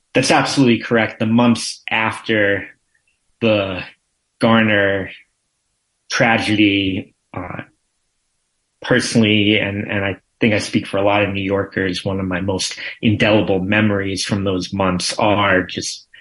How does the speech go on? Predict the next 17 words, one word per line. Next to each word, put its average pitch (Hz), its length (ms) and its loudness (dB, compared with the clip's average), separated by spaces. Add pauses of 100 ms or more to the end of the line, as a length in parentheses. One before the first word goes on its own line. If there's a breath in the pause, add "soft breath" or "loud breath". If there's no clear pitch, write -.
(120)
tens 104 320 -2
of 90 120 -8
thousands 95 520 -4
of 90 80 -16
people 92 500 -2
in 101 200 4
the 92 80 -4
street, - 540 -4 (440 loud breath)
uh, 90 220 -2 (100)
calling 104 460 2
for 98 220 0
justice 98 540 -2
for 104 180 -2
Eric 98 280 2
Garner, 98 320 0
calling 101 420 0
for 95 460 0